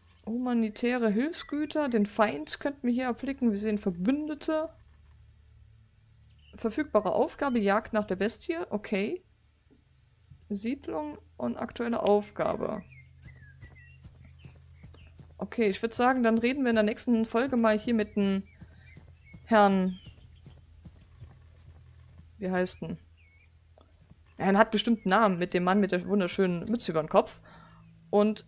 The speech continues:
ah, das ist der Kostjan, klar, der Kostjan, das ist der Kostjan. Und da hören wir uns mal an, was der von uns will. Und da bin ich mal gespannt. Und ich hoffe, die ersten Einblicke für euch waren wie für mich, äh, wo,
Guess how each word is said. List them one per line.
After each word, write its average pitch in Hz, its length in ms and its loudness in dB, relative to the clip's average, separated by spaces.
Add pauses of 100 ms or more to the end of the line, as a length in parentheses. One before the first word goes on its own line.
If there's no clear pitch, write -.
(100)
ah, 277 80 4
das 208 100 2
ist 202 120 -2
der 233 60 4
Kostjan, 208 400 4
klar, 190 180 8
der 175 100 0
Kostjan, - 380 4
das 156 100 -2
ist 156 60 -4
der 170 80 -2
Kostjan. 151 420 2 (460)
Und 196 80 0
da 196 100 10
hören 247 100 6
wir 247 60 4
uns 233 140 0
mal - 80 0
an, 247 120 2
was 240 100 2
der 220 120 0
von 220 160 0
uns 208 200 -2
will. 233 160 2
Und 285 80 -4
da 226 60 0
bin 247 120 -4
ich - 80 -6
mal 226 60 -2
gespannt. 220 560 0 (440)
Und 226 100 2
ich 226 140 0
hoffe, 277 220 0
die 233 120 -2
ersten - 220 -4
Einblicke 247 480 -2
für - 240 -6
euch 262 420 -2
waren 233 380 4
wie 233 120 -6
für 226 200 -4
mich, - 480 -4
äh, 220 360 2 (1300)
wo, 202 100 -4